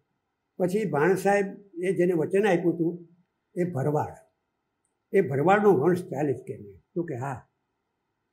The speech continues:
એટલે મેપા ભરવાડને ઘેરે એક પણ શબ્દ આઘો પાછો કર્યા પછી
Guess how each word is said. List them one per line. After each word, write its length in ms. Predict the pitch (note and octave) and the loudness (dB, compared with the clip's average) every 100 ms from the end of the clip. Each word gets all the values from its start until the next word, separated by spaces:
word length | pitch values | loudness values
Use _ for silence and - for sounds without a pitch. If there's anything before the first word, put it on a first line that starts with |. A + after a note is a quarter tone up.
| - | -6
એટલે 220 | F3 F3 | -2 0
મેપા 300 | D3+ F3 E3+ | 0 0 -2
ભરવાડને 480 | C#3 C3+ C#3+ C3+ B2+ | -2 -4 -4 -4 -6
ઘેરે 380 | A#2+ A#2+ G2 G#2 - _ _ _ _ _ _ _ _ _ _ _ _ _ - | -6 -8 -10 -18 -20 _ _ _ _ _ _ _ _ _ _ _ _ _ 2
એક 400 | A3+ B3 - - | 4 4 -2 0
પણ 160 | G#3+ | 2
શબ્દ 280 | F3 G3 F#3+ | 2 0 2
આઘો 340 | F#3 E3+ F#3 | 4 6 6
પાછો 320 | F#3+ E3+ E3 F3 | 4 2 0 0
કર્યા 200 | E3 D#3+ | 0 -2
પછી 380 | - - _ | -4 -18 _